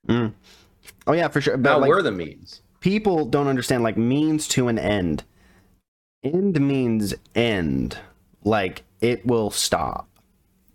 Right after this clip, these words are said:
Speaker 1: Like,
Speaker 2: Yeah.
Speaker 1: eventually, when you're burning at both ends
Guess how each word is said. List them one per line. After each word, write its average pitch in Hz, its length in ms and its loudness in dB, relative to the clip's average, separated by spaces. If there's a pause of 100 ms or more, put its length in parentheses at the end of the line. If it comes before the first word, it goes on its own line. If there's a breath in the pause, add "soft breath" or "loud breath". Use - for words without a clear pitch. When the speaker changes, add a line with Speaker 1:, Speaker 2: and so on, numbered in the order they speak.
(200)
Speaker 1:
Like, 98 180 0
Speaker 2:
Yeah. 87 260 -2
Speaker 1:
eventually, 127 880 0 (520 loud breath)
when 120 220 2
you're 120 100 0
burning 131 420 0
at 85 160 0
both 95 300 0
ends 85 480 -2